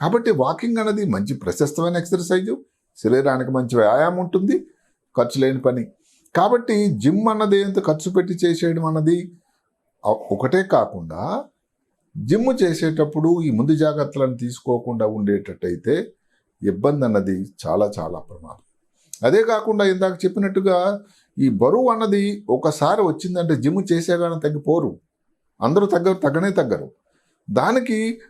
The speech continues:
ఒక డాక్టర్ తాలూకా పర్యవేక్షణ అవసరం. ఈ బరువులో ఉన్నవారు మీరు ఎంత తగ్గాలి, మీరు ఎంతసేపు మీ గుండె దానికి సహకరిస్తుంది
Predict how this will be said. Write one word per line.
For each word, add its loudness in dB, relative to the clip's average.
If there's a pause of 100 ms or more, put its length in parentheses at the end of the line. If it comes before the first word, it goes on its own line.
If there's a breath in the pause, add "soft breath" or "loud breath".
(120)
ఒక 0
డాక్టర్ 0
తాలూకా 2
పర్యవేక్షణ 0
అవసరం. 0 (540)
ఈ 4
బరువులో 4
ఉన్నవారు 0
మీరు 2
ఎంత -2
తగ్గాలి, 0
మీరు 2
ఎంతసేపు -2
మీ 0
గుండె 0
దానికి 0 (260)
సహకరిస్తుంది 0